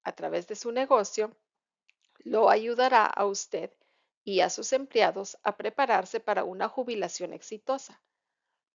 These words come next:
Proporcionará incentivos de retención adicionales y lo ayudará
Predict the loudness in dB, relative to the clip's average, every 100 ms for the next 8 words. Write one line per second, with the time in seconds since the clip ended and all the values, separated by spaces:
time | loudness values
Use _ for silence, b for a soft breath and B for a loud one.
0 | _ 2 4 0 0 -2 -2 -2 -4 -2
1 | -2 -2 -6 -2 -2 -2 -4 -4 -4 -4
2 | -8 -4 -4 -4 -4 -2 0 0 0 -6
3 | -12 _ _ _ _ _ -2 4 6 4
4 | 0 -2 0 0 -2 -4